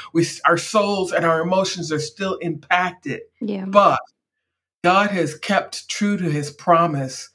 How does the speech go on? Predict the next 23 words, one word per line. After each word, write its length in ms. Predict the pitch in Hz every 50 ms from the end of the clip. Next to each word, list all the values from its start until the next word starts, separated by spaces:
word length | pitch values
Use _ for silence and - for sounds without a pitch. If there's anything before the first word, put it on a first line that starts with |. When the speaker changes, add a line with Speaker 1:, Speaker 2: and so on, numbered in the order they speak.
| _ _ _ _ _ _ _ _ _ _ -
Speaker 1:
that 180 | 147 151 147
they 220 | - 165 160 170 170
that 240 | 170 165 143 123 147
wait 440 | 147 165 165 160 143 - - - - -
on 280 | 156 147 151 160 156
the 80 | 156 151
Lord, 560 | 147 147 147 147 143 135 135 131 131 - - _ _ _ _ _ -
they 120 | 160 170
will 300 | 175 185 214 220 208 170
run 600 | 165 165 170 175 170 147 131 123 120 131 143 - _ -
and 180 | 151 135 135
not 220 | 147 151 139 120 -
grow 260 | - - 143 135 131
weary. 460 | 131 131 131 131 127 127 127 123 139
They 180 | - 160 165 175
will 220 | 180 175 165 147
walk 320 | 147 151 160 160 156 - - - _ _ _ -
and 160 | 139 135 139
not 220 | 139 131 - -
faint. 420 | - - - 143 139 135 123 - - _ _ _ _ _ _
They 140 | 156 160 175
will 460 | 170 151 165 190 196 214 220 220 208
mount 340 | 190 175 175 180 185 180 175